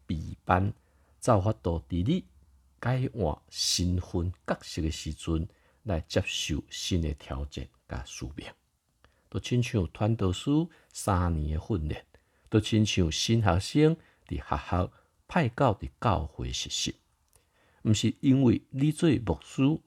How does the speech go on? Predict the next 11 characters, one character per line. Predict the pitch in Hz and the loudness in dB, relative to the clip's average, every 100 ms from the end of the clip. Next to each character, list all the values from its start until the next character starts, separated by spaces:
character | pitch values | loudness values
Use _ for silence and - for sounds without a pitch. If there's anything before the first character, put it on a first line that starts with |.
| _ | _
就 | - - 71 | -8 -6 -4
会 | - 67 - | -4 -4 -6
自 | - 71 78 | -8 -6 -6
动 | - 80 90 - _ _ _ _ _ _ _ _ _ | -2 -2 -2 -6 _ _ _ _ _ _ _ _ _
变 | 156 98 | 4 4
做 | 92 110 | 2 -2
会 | - - - | -2 -6 -4
晓 | 82 82 | -2 -2
做 | - | -4
牧 | 76 - | -8 -10
师， | - - | -12 -10